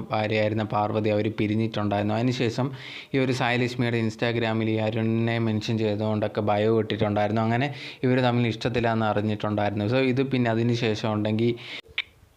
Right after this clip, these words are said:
സായലക്ഷ്മിയുടെ വീട്ടുകാർ ഇതിനെപ്പറ്റി അറിയുക, അവർക്കാണെങ്കിൽ ഈ സീരിയലിലോ ഇനി സായലക്ഷ്മി അറി-, വിടാൻ താല്പര്യമൊന്നുമില്ലായിരുന്നു. അതുകൊണ്ട് തന്നെയാണ്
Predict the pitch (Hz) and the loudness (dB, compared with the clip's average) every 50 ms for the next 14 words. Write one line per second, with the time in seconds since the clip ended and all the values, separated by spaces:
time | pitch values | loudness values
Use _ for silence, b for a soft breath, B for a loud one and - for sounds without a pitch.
0 | - - - 117 110 110 110 110 104 - 123 113 113 107 107 104 101 110 113 110 | -16 -8 -4 -2 0 0 0 -2 -2 0 0 0 2 2 0 0 0 0 0 2
1 | 110 110 110 107 107 110 107 110 107 - 110 107 104 104 104 104 104 104 104 104 | 2 2 2 2 0 0 -2 -2 -2 -2 -2 0 0 0 0 0 0 0 0 0
2 | 101 - - 110 107 107 107 107 107 107 107 107 107 107 - 110 101 104 104 104 | -2 -4 -4 -4 -2 -2 0 0 0 0 0 0 -2 -2 -2 -2 -2 0 0 0
3 | 107 107 104 104 107 - - - - - - 107 107 104 104 104 - - - - | 0 0 0 -2 -4 -8 -14 -20 -12 -6 -2 -2 0 0 0 -2 -4 -8 -12 -18
4 | - - - - - 110 107 107 107 107 104 - 120 113 107 101 104 - - - | -20 -20 -20 -8 -4 -2 0 0 0 0 -2 -2 -2 -2 -2 -2 -2 -6 -8 -18
5 | - - - - 117 107 107 104 107 107 101 101 104 101 110 107 107 107 104 101 | -20 -20 -8 -4 -2 0 0 0 0 0 0 0 0 0 0 0 2 2 2 2
6 | 101 101 101 104 104 110 113 113 117 123 120 120 120 113 117 113 110 110 107 107 | 0 0 0 0 0 0 0 0 2 2 2 2 2 2 0 0 0 0 0 0
7 | 104 107 | 2 0